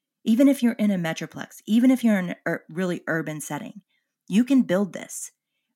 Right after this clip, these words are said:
It's just gonna take you lifting your eyes and going, "Who are my fifty? Who are the people that I see anyway in my life?" Because in that fifty, what'll happen is two to five will jump out at you. So we're trying to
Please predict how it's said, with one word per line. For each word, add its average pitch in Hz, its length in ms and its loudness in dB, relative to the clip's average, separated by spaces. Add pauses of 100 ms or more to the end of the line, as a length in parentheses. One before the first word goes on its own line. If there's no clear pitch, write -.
(120)
It's 196 140 -2
just 233 340 -2
gonna 262 180 2
take 185 380 -8
you 180 160 -2
lifting 165 340 -4
your 202 140 -2
eyes 165 220 -6
and 160 100 -8
going, 143 300 -10
"Who 226 160 0
are 277 80 0
my 247 160 0
fifty? - 520 -16 (420)
Who 269 140 2
are 311 120 -2
the 311 100 -8
people 196 480 -8
that 165 220 -8
I 160 40 -14
see - 320 -10
anyway - 480 -12
in 175 120 -8
my 165 100 -6
life?" 151 160 -14 (420)
Because 196 320 -2 (140)
in 240 240 4
that - 240 2
fifty, 214 300 -6
what'll 165 240 -6
happen 175 520 -10 (360)
is 170 220 -8
two - 340 -2
to 208 80 -4
five 180 440 -4
will 175 120 -6 (120)
jump 196 340 -4
out 214 200 -6
at 240 100 -6
you. - 220 -14 (260)
So 202 200 0
we're 196 120 0
trying 226 460 0
to 180 80 2